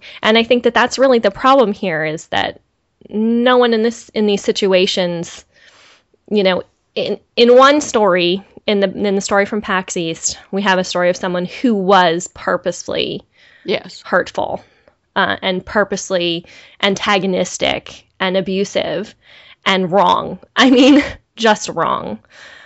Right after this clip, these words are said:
Speaker 1: in, in how he behaved and how he acted toward the women cosplayers and then toward Megan when she, you know, confronted him. In the PyCon story,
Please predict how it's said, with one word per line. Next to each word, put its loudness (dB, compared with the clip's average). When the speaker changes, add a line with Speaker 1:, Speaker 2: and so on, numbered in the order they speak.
Speaker 1:
in, -2
in -2
how 2
he -2
behaved 0
and -6
how -2
he -6
acted -4
toward -6
the 2
women 0
cosplayers -2
and -4
then -4
toward -6
Megan -4
when -6
she, -6
you -6
know, -4
confronted -4
him. -6
In 2
the 2
PyCon 0
story, -2